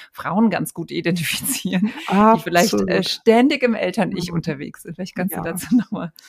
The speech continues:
Speaker 2: Absolut. Also das, das, äh, diese Begriffe stammen aus der Transaktionsanalyse. Das ist ursprünglich mal ein, äh, psychoanalytischer Ansatz, aber lassen wir den mal beiseite. Aber die, die Idee ist tatsächlich, dass ich als Mensch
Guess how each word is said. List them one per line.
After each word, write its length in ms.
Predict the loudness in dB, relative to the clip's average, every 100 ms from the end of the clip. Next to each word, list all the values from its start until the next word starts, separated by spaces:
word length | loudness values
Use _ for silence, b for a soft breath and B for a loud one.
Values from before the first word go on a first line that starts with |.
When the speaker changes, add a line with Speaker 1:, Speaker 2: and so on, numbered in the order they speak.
| -12
Speaker 2:
Absolut. 560 | -6 -6 -6 -2 0 B B B
Also 180 | 0 2
das, 240 | 2 -2 B B -2
das, 280 | -2 -2
äh, 160 | -6 -2
diese 240 | 0 0
Begriffe 380 | 0 2 2 2
stammen 280 | 0 2 2
aus 120 | 2
der 100 | -2
Transaktionsanalyse. 1400 | -4 -2 -2 -2 -6 0 2 2 -2 0 4 4 4 2
Das 80 | -2
ist 120 | -6
ursprünglich 420 | -8 -6 -4 -4
mal 140 | -4 -2
ein, 180 | -2 -2
äh, 260 | -4 -8 -8
psychoanalytischer 960 | -4 -4 -2 -4 -2 2 2 2 2
Ansatz, 360 | 4 4 2 0
aber 240 | -2 -2
lassen 520 | -4 -6 -6 -4 -2
wir 60 | -2
den 140 | 0
mal 120 | 0 0
beiseite. 560 | -4 -2 -2 0 0
Aber 180 | 0 -2
die, 240 | -2 -8 -8
die 220 | -8 -6
Idee 340 | 0 2 2
ist 160 | 0 -2
tatsächlich, 520 | -6 -2 -2 -2 -2
dass 200 | -6 -4
ich 160 | -4 -6
als 180 | -6
Mensch 360 | -2 2 2